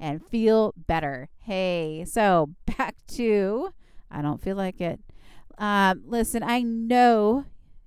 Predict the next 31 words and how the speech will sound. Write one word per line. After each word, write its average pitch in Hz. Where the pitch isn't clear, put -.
you 202
have 196
probably 160
felt -
like 160
this 160
before, 208
'cause -
I 359
have. 277
As 233
much 233
as 240
I 233
love 220
yoga, 254
I 220
have 196
a 180
yo-, 180
<laughs> -
yoga 190
YouTube, 247
I 196
have 156
yoga 156
podcast, 269
and 220
I 214
love 170
yoga. 240